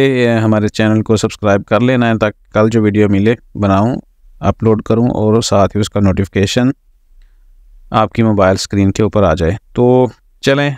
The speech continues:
अब उम्मीद है कि आपने वीडियो समझ ली होगी। तो दोनों प्रोसेस कर दें, एक ईमेल कर दें और साथ में अपनी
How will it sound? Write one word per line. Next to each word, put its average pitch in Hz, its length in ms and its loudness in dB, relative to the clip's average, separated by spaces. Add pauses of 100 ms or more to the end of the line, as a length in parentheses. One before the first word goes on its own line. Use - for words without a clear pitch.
(100)
अब 120 420 -2 (960)
उम्मीद 117 260 0
है 123 60 0
कि 123 80 -2
आपने 117 240 0
वीडियो 117 460 0
समझ 123 340 -2
ली 143 140 0
होगी। 135 320 0
तो 123 140 -4
दोनों 117 280 0
प्रोसेस 120 400 -4
कर 113 140 -2
दें, 117 260 -2
एक 113 260 -2
ईमेल 135 260 0
कर 135 180 -2
दें 135 160 -2
और 127 160 0
साथ 113 400 -2
में 117 260 0
अपनी 110 420 -2